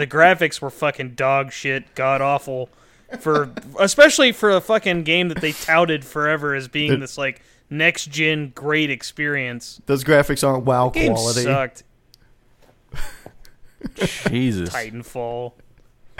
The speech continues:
Speaker 2: So what did we learn tonight? Brad hates Titanfall and fucking every band that I've ever listened to.
Speaker 1: I do wanna get another
Speaker 2: <laughs>
Speaker 1: Xbox. I do, I do wanna get an Xbox One though again. That'd be nice, but not for Titanfall.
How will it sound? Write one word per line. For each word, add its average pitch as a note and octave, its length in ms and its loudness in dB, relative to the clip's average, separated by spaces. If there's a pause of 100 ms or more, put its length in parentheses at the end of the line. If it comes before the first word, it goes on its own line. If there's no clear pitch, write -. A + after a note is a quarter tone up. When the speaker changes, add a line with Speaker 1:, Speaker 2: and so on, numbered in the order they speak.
(260)
Speaker 2:
So F3 180 2
what F3 120 4
did G3 80 -2
we E3+ 120 6
learn D3+ 220 4
tonight? B2+ 380 0 (300)
Brad D#3 260 4
hates D#3 280 -2
Titanfall D3+ 920 2 (160)
and C3+ 120 -2
fucking C#3+ 480 0
every D3 280 2
band C#3 400 2
that C3 120 4
I've C#3 140 2
ever C3+ 200 2
listened C3+ 440 -2
to. C#3 260 0
Speaker 1:
I - 80 6
do A#3+ 200 8
wanna C4+ 200 8
get A3 140 4
another - 240 6
Speaker 2:
<laughs> A3+ 60 10
Speaker 1:
Xbox. C4 440 4
I G3+ 120 2
do, C#4+ 300 2
I A3+ 140 4
do D4 140 0
wanna C4 160 2
get G#3+ 140 0
an F3+ 100 0
Xbox E3+ 420 -4
One D3+ 220 -8
though B2+ 200 -6
again. B2 400 -10
That'd C#3 120 -10
be C3+ 120 -12
nice, A#2+ 380 -14 (920)
but E3 140 0
not F#3 200 0
for F3 120 -4
Titanfall. B2+ 720 -6